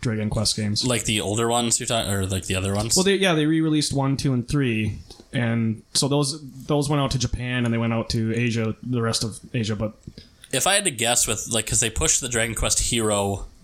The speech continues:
Speaker 2: to Smash Brothers, and then they've got this Dragon Quest game coming out. I get, I get the feeling that at some point they'll localize it and bring it over. I don't think it's gonna be a, a never, especially if they redid some of it.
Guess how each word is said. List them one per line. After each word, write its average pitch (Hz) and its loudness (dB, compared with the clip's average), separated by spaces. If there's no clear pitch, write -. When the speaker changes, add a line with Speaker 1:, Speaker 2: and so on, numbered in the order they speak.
Speaker 2:
to 101 -2
Smash 101 0
Brothers, 90 0
and 107 -2
then 107 0
they've 104 -2
got 101 -2
this 107 0
Dragon 101 -4
Quest 98 0
game 98 -4
coming 92 -4
out. 87 -2
I 110 0
get, 107 -8
I 120 -2
get 135 -2
the 139 0
feeling 110 0
that 98 2
at 95 0
some 101 0
point 110 0
they'll 113 2
localize 107 2
it 117 -4
and 107 -4
bring 107 0
it 107 0
over. 107 -2
I 104 0
don't 101 0
think 98 -2
it's 95 2
gonna 95 -2
be 95 0
a, 92 2
a 92 -2
never, 90 -2
especially 95 -2
if - -2
they 92 -2
redid 90 -2
some 98 -2
of 101 -2
it. 110 -4